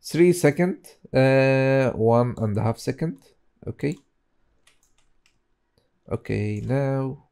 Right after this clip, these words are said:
we need to come to this area. Nice. Okay. And it will come back after. So this point,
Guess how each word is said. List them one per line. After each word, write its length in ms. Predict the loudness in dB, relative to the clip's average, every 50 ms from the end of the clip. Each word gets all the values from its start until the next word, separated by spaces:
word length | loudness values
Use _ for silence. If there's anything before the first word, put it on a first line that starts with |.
| _ -8
we 140 | -6 -6 -6
need 220 | -6 -8 -10 -12 _ _
to 60 | -20 -20 _ _ _ _ _ _ _ _ _ _ _ _ _ _ _ _ _ -6
come 220 | -4 -4 -4 -4
to 100 | -6 -6
this 220 | -6 -6 -4 -2
area. 300 | -2 0 0 0 -2 -4 -6 _ _ _ _ _ _ _ _ _ _ _ _ _ _ _ _ _ _ _ _ _ _ _ _ _ -6
Nice. 540 | -2 0 0 0 -2 -4 -10 -16 -20 -20 _ _ _ _ _ _ _ -18 -18
Okay. 400 | -10 -6 -6 -4 -4 -6 -10 -14 _ _ _ _ _ _ _ _ _ _ _ _ _ _ _ _ _ _ _ _ _ _ _ _ _ _ -4
And 260 | 0 0 2 2 0
it 200 | -2 -6 -2 2
will 160 | 4 4 4 4
come 480 | 2 0 2 2 2 0 -4 -4 -2
back 360 | 0 2 2 0 0 -4 -8 -6
after. 400 | -4 -4 -4 -6 -6 -4 -4 -4 -4 -8 -20 _ _ _ _ _ _ _ _ _ _ _ _ _ _ _ _ _ _ _ _ _ _
So 400 | -2 2 2 4 2 2 -4 -10 -18 -20 _ -14
this 320 | -10 -8 -6 -6 -6 -6
point, 580 | -2 0 2 2 2 0 -4 -10 -18 -20 -20